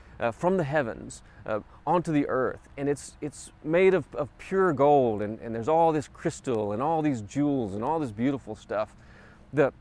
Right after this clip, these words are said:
when, when you read in, in Revelation chapter twenty-one, it says that the city, the city walls that go around are seventy-five feet high, and it's a square, and they're one thousand five hundred miles long on,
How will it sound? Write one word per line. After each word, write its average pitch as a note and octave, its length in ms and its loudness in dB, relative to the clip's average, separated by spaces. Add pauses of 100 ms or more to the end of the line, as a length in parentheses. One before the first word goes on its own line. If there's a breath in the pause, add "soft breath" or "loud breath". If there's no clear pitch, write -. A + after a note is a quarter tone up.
(240 loud breath)
when, D3+ 160 0
when D#3+ 140 2
you D3+ 80 4
read F#3+ 280 2
in, C3+ 240 2
in C#3 140 -2
Revelation C#3+ 580 4
chapter A#2+ 280 -6
twenty-one, C#3+ 460 0
it - 240 -8
says D3 300 2
that A2+ 200 -4
the A#2 80 -6
city, F3+ 400 2 (840)
the C#3 80 -6
city G#3 260 2
walls D#3 460 8
that D3 80 2
go C#3+ 220 4
around C#3+ 360 2 (100)
are C#3 300 2
seventy-five F3+ 880 0
feet E3+ 280 -6
high, B2+ 440 -2
and A#2+ 120 0
it's B2 120 -4
a D#3+ 60 -2
square, F3+ 600 2
and B2 80 2
they're A#2 120 0 (260 loud breath)
one G#3+ 240 4
thousand E3+ 480 2
five E3 360 0
hundred D#3 300 -2
miles D3 440 0
long C#3 460 2
on, A2+ 140 -4